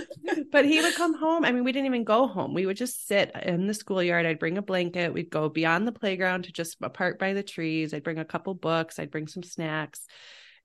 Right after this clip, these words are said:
And he was the meanest he's ever been to me in his whole life.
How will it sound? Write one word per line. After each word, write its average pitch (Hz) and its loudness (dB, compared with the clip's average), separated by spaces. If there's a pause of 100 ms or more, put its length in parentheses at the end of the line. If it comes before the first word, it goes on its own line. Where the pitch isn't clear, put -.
(140)
And 185 0
he 214 -4 (120)
was 185 -2
the 170 -6
meanest 165 -4
he's - -8
ever 165 -2
been 180 -4
to - -6
me 156 0
in 170 0
his 175 0
whole 185 -4
life. - -4